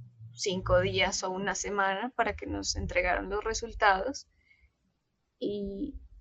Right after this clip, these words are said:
cuando nos entregaron los resultados ya no había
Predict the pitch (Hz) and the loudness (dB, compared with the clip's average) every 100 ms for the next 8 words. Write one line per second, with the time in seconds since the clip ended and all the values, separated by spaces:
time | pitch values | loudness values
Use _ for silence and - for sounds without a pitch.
0 | - - 190 185 196 214 202 190 185 - | -6 2 4 2 -2 -4 -4 0 0 0
1 | - 262 214 226 233 196 190 - 233 208 | -4 -4 -2 -2 -4 0 2 2 0 2
2 | 208 196 196 202 208 208 214 202 | 2 2 2 0 0 -2 -2 -4